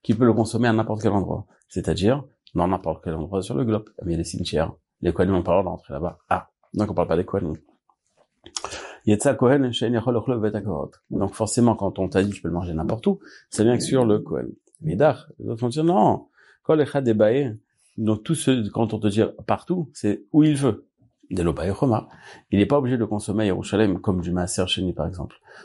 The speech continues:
Donc, quand on te dit tu peux le manger, ou tu peux le manger dans n'importe quel endroit, t'es pas limité à un endroit.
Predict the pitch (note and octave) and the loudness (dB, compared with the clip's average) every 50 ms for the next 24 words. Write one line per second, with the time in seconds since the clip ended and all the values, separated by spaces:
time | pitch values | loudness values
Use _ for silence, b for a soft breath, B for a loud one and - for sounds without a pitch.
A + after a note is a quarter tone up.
0 | B B B - - - B2+ C3+ A#2 A#2 A2+ A2 A2+ A2 A2+ A2+ A2+ - - - | B B B 2 2 2 2 0 0 -2 -4 -4 -4 -4 -4 -6 -10 -8 -4 -2
1 | G#2 F#2+ G2+ G2+ G2+ G#2 G#2+ - - - _ _ - G#2+ F#2 - - - - A2+ | 0 2 2 0 0 -2 -4 -4 -4 -8 _ _ -4 -4 -4 -6 -8 -6 0 2
2 | A2+ G2+ G2+ F#2+ G2 F#2 F#2+ D#2 - - G2 F#2+ G2+ G#2 F#2+ - G2+ - - F#2+ | 2 4 4 2 0 0 -2 -4 -4 -4 -2 0 0 0 0 0 -2 -2 -2 -4
3 | F#2+ G2+ G#2+ C3 E3 - - B B B B B B B - A#2+ A2+ - F#3 F3+ | -2 0 2 2 2 0 0 B B B B B B B -2 -2 0 2 2 0
4 | F3 E3 E3 E3+ E3+ D#3+ D3 - F3 G3+ A#3 G#3+ F3 C3 G#2+ G2 F#2 F2+ F2+ F2 | 0 0 0 -2 -2 -2 -2 -2 -2 -2 0 0 -2 -2 -2 -2 -2 -2 -4 -4
5 | E2+ - - | -4 -6 -8